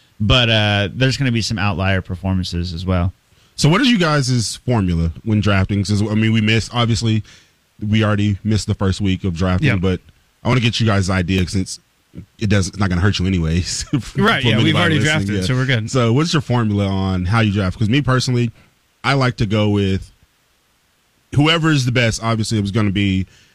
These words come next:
Speaker 2: and it depends on where I am, but I like to go with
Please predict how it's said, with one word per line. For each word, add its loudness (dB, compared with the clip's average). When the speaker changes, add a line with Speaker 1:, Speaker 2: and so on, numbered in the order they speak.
Speaker 2:
and 2
it -4
depends 2
on 0
where 0
I 2
am, -2
but 0
I -2
like 0
to -2
go 2
with 0